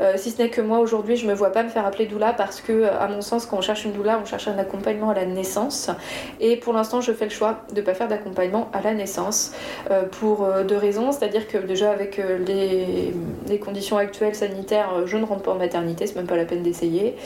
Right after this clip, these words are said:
Euh, enfin, voilà, c'est très rare, les maternités qui acceptent une accompagnante. Si déjà elles acceptent le papa sans broncher, je trouve ça très bien. Euh, enfin, très bien, ça me paraît tellement logique, mais, euh, voilà. C'est, si on dit qu'il y a besoin d'un seul accompagnant, ce sera pas moi, ce sera le papa, ça me semble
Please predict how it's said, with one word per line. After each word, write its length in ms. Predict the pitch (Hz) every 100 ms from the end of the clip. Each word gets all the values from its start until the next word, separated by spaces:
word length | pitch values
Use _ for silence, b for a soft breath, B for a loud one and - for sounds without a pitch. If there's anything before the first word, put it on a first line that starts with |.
| B B B -
Euh, 40 | 180
enfin, 200 | 170 -
voilà, 240 | 175 175 180
c'est 160 | 175
très 180 | 170 -
rare, 340 | 196 202 202 180
les 120 | 180
maternités 500 | 175 175 175 175 196
qui 100 | 170
acceptent 300 | 165 185 185
une 80 | 180
accompagnante. 540 | 170 170 170 180 208
Si 180 | - 180
déjà 240 | 190 202
elles 200 | 196 180
acceptent 360 | 180 - 190 -
le 80 | 185
papa 280 | 185 196
sans 160 | 196 190
broncher, 360 | 185 185 - 196 180
je 60 |
trouve 140 | - 175
ça 100 | 170
très 180 | -
bien. 300 | 180 196 214
Euh, 140 | 202 175
enfin, 220 | 180 170
très 140 | - 180
bien, 160 | 170 -
ça 120 | -
me 60 | 170
paraît 180 | - 185
tellement 300 | 185 170 175
logique, 320 | 185 202 254
mais, 180 | 196 170 B B B B
euh, 160 | - 180
voilà. 220 | 180 175 165
C'est, 220 | - 180 170 - 185
si 240 | 180 - 202
on 180 | 202 208
dit 280 | 202 220 220
qu'il 200 | 190 185
y 60 |
a 60 | 180
besoin 240 | 185 208
d'un 240 | 190 190 190
seul 180 | 202
accompagnant, 480 | 196 185 185 185 190
ce 140 | 220 233
sera 140 | 269
pas 120 | -
moi, 140 | 185 226
ce 80 |
sera 100 | -
le 60 | 180
papa, 200 | 170 196
ça 120 | 220
me 60 | -
semble 220 | - 196